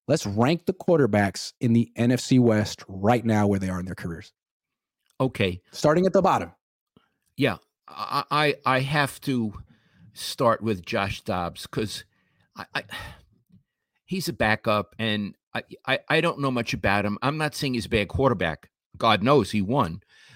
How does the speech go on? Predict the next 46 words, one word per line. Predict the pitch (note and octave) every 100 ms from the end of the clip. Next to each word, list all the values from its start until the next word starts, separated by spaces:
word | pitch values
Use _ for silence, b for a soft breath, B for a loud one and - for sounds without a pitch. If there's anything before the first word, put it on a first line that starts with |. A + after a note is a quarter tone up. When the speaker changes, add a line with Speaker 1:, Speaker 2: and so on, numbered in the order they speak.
| b -
Speaker 2:
Um, | B2 A#2 G#2+ -
but | C3 A#2 -
I'd | C3+ C#3
say | - D3
at | C3+ -
this | C#3+
point, | - C3 G#2
I'd, | G2 -
I'd | - G#2+ -
put | G#2+
him | F#2
at | E2+
the | -
bottom. | C#2 B1 B1 _ _ _ _ _ -
Speaker 1:
Yeah, | D#4+ B2+
he | C3+ B2
has | A#2+
five | - B2 G#2
career | - A#2+ A2+
starts. | - A#2+ A2+ G#2+
He | B2
has | G#2+
one | F2+ G#2 A2+
career | - A2+ G#2
win. | G#2 A2+ G#2 A2
His | - C3
quarterback | - F#3 F#3+ E3+
rating | D#3+ C#3+
this | C#3 B2
year | C#3+
is | C#3 C3+ A#2
ninety-eight, | A2 G#2 C#3+ A#2+ B2 C#3 A#2+ _ -
but | A#2 A2 - _ _
that's | A2+ C#3 -
through | A#3+
three | - A#2
games. | - D#3 F#2 -
So | - B2+
you | A#2+ D3+
can't | - - D#3+ C3
rank | C3 A#2+
him |
higher | G#2 A2 G#2
than | G#2
the | G2+
worst, | F2 -